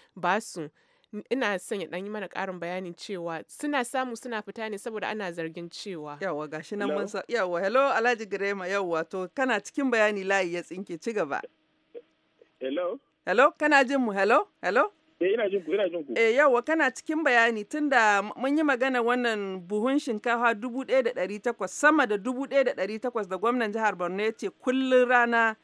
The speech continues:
Speaker 2: haka ake
Speaker 3: Mm.
Speaker 2: dafa musu. Amma akwai wani bayani kuma na cewa kullum ana samun mace-mace ishirin zuwa arba'in a cikin sansanonin nan goma sha tara.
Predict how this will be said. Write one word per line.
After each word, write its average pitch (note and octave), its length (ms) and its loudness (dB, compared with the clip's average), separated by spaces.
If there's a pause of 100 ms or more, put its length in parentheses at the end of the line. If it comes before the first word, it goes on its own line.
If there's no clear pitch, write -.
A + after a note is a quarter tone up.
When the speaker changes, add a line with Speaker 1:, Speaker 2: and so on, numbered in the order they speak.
(340)
Speaker 2:
haka B3 300 0
ake A3+ 260 2
Speaker 3:
Mm. G#3 40 0
Speaker 2:
dafa G3+ 280 2
musu. F#3+ 320 -8 (360)
Amma C4 300 4
akwai C#4+ 280 2
wani D#4 200 2
bayani A#3+ 440 4
kuma A3+ 220 -2
na A#3 120 2
cewa G#3 360 4 (100)
kullum C4+ 640 2
ana B3 260 4
samun A3+ 440 0
mace-mace G3 580 -2
ishirin B3+ 720 2
zuwa B3 340 6
arba'in E3 600 0 (160)
a F3+ 100 2
cikin B3 500 -4 (200)
sansanonin B3 680 2
nan G3 160 0
goma G3 240 0
sha F3 200 -4
tara. D3+ 280 -6